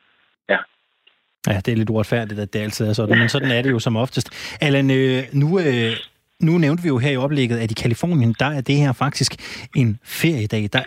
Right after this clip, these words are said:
Speaker 2: anerkender man Star Wars Day som en feriedag. Hånden på hjertet, øh, synes du også, at det her burde være en feriedag i Danmark?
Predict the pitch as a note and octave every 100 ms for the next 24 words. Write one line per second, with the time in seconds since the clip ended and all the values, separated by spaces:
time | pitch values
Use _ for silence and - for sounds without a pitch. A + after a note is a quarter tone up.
0 | - - D#3 E3+ C#3 A2+ G#2+ - A#2+ B2
1 | C#3+ A#2 - G#2+ A2 G2+ - C3 A2 A2
2 | G#2 - - - - D3 C3+ A#2+ G#2 A#2+
3 | C3+ A2+ G2+ B2 - A#2+ C#3+ D3+ A#2 C3+
4 | B2+ B2+ A#2+ A2+ A2 A2+ C3 B2 A2+ A2
5 | C#3